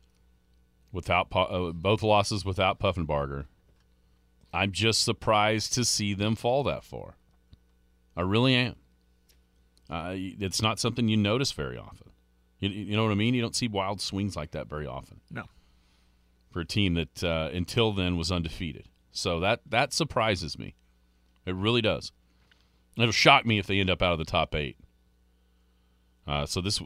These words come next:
Speaker 1: you know, this week we were talking about them, uh, looking ahead at the Tri-County bracket. That becomes more important than it, than it was.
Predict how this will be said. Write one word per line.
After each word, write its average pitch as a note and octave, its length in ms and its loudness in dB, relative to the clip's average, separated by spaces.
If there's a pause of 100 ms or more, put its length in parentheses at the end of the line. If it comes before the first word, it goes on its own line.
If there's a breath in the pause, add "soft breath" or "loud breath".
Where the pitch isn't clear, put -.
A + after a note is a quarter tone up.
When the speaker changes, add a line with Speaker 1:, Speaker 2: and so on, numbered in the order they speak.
Speaker 1:
you A2 100 -4
know, F#2 120 0
this F#2 260 -6
week F#2 140 -4
we G2+ 80 -2
were A2 80 -2
talking A2 240 0
about E2 200 -2
them, G2 300 -2 (760)
uh, E2 120 -4
looking F2+ 260 -4
ahead F#2 220 0
at E2+ 60 -6
the - 80 -10
Tri-County F2+ 840 0 (100)
bracket. E2+ 760 -2 (2000)
That G2 240 -2
becomes B2+ 360 0
more A#2+ 140 4
important G#2+ 440 2
than G2+ 100 2
it, F#2 200 -4
than G2 140 0
it F#2 80 -2
was. F#2+ 500 -2